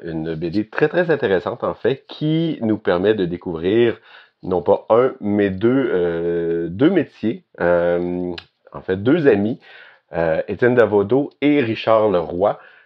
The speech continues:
Euh, Davodo, évidemment, est, euh, auteur de B D. Euh, Leroy, lui,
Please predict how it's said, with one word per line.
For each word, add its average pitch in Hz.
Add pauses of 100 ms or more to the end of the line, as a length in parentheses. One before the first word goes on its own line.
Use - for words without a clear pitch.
(140)
Euh, 90 (280)
Davodo, 101
évidemment, 92 (120)
est, 98
euh, 78
auteur 92
de 95
B 85
D. 165 (320)
Euh, 92
Leroy, 110
lui, 151